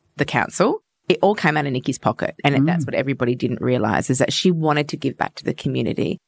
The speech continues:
Speaker 1: And that's something I think from our business now is that, you know, we're looking at ways to be involved in the community by giving back, not to be that real estate agent that wants to be seen to be doing it, but by actually doing it. And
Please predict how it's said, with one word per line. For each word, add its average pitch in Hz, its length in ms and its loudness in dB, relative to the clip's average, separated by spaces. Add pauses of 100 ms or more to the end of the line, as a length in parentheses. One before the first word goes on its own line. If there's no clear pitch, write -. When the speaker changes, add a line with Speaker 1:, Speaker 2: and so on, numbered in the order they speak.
(160)
Speaker 1:
And 156 160 2
that's - 200 -2
something 131 340 0
I 135 80 0
think 143 300 -2
from 143 200 0
our 139 200 2
business 131 500 -4
now 120 260 2
is 127 160 -2
that, - 220 2
you 131 80 -2
know, 127 140 -2
we're 135 160 0
looking 135 260 -4
at - 100 -10
ways 123 260 -2
to 147 100 0
be 139 200 0
involved 127 680 -2 (300)
in 175 140 4
the 151 80 2
community 131 440 0
by 127 180 2
giving 135 260 -2
back, 113 220 0
not 170 260 0
to 160 100 2
be 143 160 0
that 139 160 0
real 147 240 2
estate 139 320 0
agent 135 320 -2
that - 160 -2
wants 139 220 -6
to 135 60 -2
be 127 100 -2
seen 185 580 0 (180)
to 160 100 0
be 147 100 0
doing 139 300 0
it, - 160 -6
but 143 160 0
by 131 160 2
actually - 400 -2
doing 139 280 0
it. 247 200 0
And 160 240 0